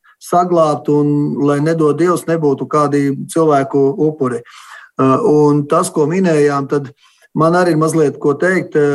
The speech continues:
Ministri zvanīja uzreiz pirmajās dienās. Pirmajā dienā zvanīja, interesējās, kas, ko, kā.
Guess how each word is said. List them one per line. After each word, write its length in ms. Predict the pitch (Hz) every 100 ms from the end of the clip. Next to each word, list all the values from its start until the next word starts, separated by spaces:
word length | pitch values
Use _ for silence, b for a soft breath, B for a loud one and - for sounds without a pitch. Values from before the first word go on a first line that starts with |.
| 139 135 b b -
Ministri 600 | 131 139 190 190 - 147
zvanīja 480 | 135 170 185 160 147
uzreiz 320 | 147 180 180
pirmajās 500 | 175 180 160 139 135
dienās. 520 | 160 160 131 120 - _ -
Pirmajā 400 | 190 185 151 143
dienā 300 | 147 160 147
zvanīja, 460 | 135 147 151 139 131 _ 160
interesējās, 680 | 185 165 139 139 131 131
kas, 260 | 147 170 170
ko, 220 | 165 165
kā. 340 | 165 143 127